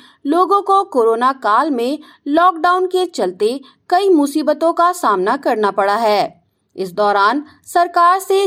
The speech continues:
जिस तरह की आर्थिक मदद लोगों को मिलनी चाहिए थी, वह नहीं मिल पाई, जिससे आत्महत्या बढ़ी है। साथियों, हमें बताएं कि क्या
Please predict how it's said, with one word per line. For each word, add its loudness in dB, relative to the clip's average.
जिस -8
तरह 2
की -2
आर्थिक -2
मदद -4
लोगों -4
को 0
मिलनी 0
चाहिए -2
थी, -10
वह 0
नहीं 0
मिल -4
पाई, -2
जिससे -2
आत्महत्या -2
बढ़ी 0
है। 0
साथियों, 0
हमें -2
बताएं -2
कि -10
क्या -2